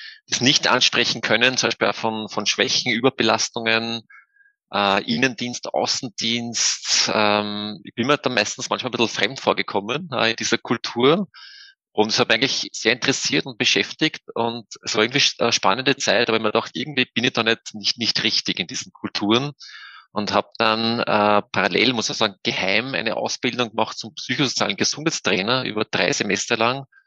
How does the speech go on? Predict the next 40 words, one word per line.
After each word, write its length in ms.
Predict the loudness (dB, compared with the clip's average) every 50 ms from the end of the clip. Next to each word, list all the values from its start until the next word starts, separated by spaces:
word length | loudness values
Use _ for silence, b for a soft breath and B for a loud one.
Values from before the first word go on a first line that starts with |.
| b b _ _ _
und 220 | -8 -4 0 2
auch 140 | 2 2 0
zusätzlich 480 | 0 0 0 2 2 2 0 2 2 0
auf 120 | 0 0
der 140 | -2 -2 0
Wirtschaftsuni, 580 | 0 0 2 0 0 0 -2 -4 -4 -2 0 0
weil 60 | 0
dann 120 | 0 0
nochmal 220 | 0 0 0 0 0
Wirtschaftspädagogik 840 | 0 2 2 0 0 -2 -4 -6 -4 -2 -2 -2 -2 -2 -2 -2 -4
studiert. 520 | -4 -6 -2 0 2 2 2 2 -2 -12 b b b b b b b b b b _ _
Und 260 | -2 -2 -2 0 0
das 120 | 0 2 2
hätte 100 | 2 2
ich 60 | 2
zum 60 | 0
Beispiel 180 | 0 0 -2 -2
meinen 240 | -2 -2 -2 -4 -6
Kollegen 400 | -8 -6 -4 -2 -2 -2 0 -2
oder 100 | -2 -2
meinem 140 | -2 -2
Chef 240 | -2 -2 -2 -4 -4
damals 400 | -4 -4 -4 -2 -4 -4 -2 0
gar 100 | 0 0
nicht 140 | 2 2 2
erzählen 380 | 0 0 0 -2 -2 -2 -2 -4
können, 280 | -4 -2 0 0 0
dass 140 | 0 -2 -2
ich 20 |
mich 120 | -2 -4 -4
um 40 | -4
das 160 | -4 -6 -4
Thema 260 | -4 -2 0 0 -2
Psyche, 760 | -2 -4 -4 -2 -2 -2 -2 -2 0 2 4 4 4 4 2
Soziales, 960 | 0 -2 -6 -4 -2 0 2 4 4 4 4 4 2 2 2 0 -2 -4 -6 -6
Gesundheit 560 | -6 -6 -6 -6 -8 -4 -2 -2 -2 -2 -4
kümmere 480 | -6 -4 -2 0 2 4 4 4 4 2
und 80 | 0
mich 160 | -2 -8 -10
interessiert, 560 | -10 -6 -2 0 0 2 2 2 2 2 0